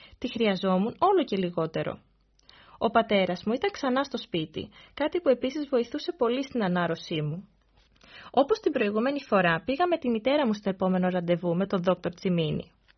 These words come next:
Είχαν περάσει σχεδόν τέσσερις μήνες από το cross-linking στο αριστερό μου μάτι και δύο χρόνια από το χειρουργείο στο δεξί. Καταφέραμε να βρούμε πολύ καλούς φακούς που βελτίωναν την όρασή μου.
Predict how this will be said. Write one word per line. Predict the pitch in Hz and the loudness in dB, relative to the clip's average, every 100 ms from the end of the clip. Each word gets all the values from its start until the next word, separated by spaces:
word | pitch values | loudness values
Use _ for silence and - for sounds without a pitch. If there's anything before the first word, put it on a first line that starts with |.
| _ _ _ - | _ _ _ -2
Είχαν | 220 233 427 | 0 2 2
περάσει | 415 262 196 180 - | 4 4 4 2 -4
σχεδόν | - 208 196 175 | -4 -2 0 0
τέσσερις | 165 262 370 339 - | 0 -2 0 -2 0
μήνες | 254 320 302 | 0 0 -2
από | 214 196 | -2 -2
το | 185 | -2
cross-linking | 190 180 - 170 165 165 | 0 -2 -2 -2 -2 -2
στο | - - | -6 -2
αριστερό | 185 185 190 185 185 | -2 -2 0 2 4
μου | 180 | 4
μάτι | 175 170 160 156 | 4 2 0 -2
και | 160 - 233 | -6 -2 0
δύο | 285 359 | 2 2
χρόνια | - 311 330 262 | 4 4 4 4
από | 208 | 0
το | 185 | -4
χειρουργείο | 185 190 185 180 180 | -4 -2 -2 -2 -2
στο | 170 185 | 0 -2
δεξί. | 175 170 - 147 - _ _ _ _ _ _ _ _ - - | -2 -4 -4 -6 -6 _ _ _ _ _ _ _ _ -20 -14
Καταφέραμε | - 220 208 262 294 381 | -2 0 2 2 2 2
να | 330 240 | 2 2
βρούμε | 208 196 185 | 2 2 2
πολύ | 185 220 330 | 2 0 2
καλούς | 440 269 | 2 2
φακούς | - 190 - 170 160 - | 0 -4 -2 -2 -2 -2
που | 214 | -2
βελτίωναν | 214 208 359 403 240 196 | 0 0 2 4 4 2
την | 190 | 2
όρασή | 180 165 170 - 160 | 2 2 -2 -2 -2
μου. | 151 170 | -2 -4